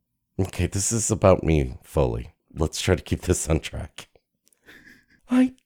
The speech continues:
did, Foley," Ruth affirmed laughingly, "but it didn't do any good."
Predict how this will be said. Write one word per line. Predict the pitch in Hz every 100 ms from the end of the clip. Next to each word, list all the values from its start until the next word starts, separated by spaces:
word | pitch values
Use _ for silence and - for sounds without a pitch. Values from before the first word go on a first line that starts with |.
| -
did, | 277 349 339 -
Foley," | - 82 76 67 95 - 254 _ _ _ _
Ruth | - 80 -
affirmed | - - 67 62 64
laughingly, | 69 65 62 60 65 64 64 64 - _ _ _ _ -
"but | 156
it | 143
didn't | 208 262 -
do | - 123
any | 123 147 170 _
good." | - 175 101 67 107